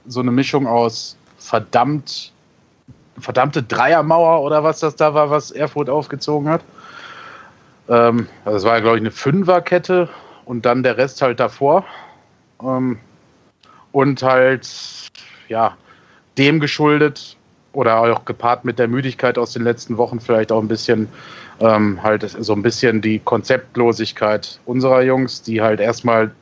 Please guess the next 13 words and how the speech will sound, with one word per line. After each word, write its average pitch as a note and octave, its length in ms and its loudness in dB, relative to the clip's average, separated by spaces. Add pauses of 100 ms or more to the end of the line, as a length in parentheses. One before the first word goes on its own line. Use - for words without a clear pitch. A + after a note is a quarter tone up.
(180)
irgendwie D#3 540 2
sich B2 220 -2
damit B2 500 0 (120)
zurechtfinden C3 680 0
mussten, B2+ 460 -4 (500)
einen A#2 100 -4
Gegner C3+ 460 2
da B2+ 320 2
zu A2 200 -4
ha-, A#2 220 0
vorzufinden, C#3+ 680 0
der B2 220 4
halt A#2 280 0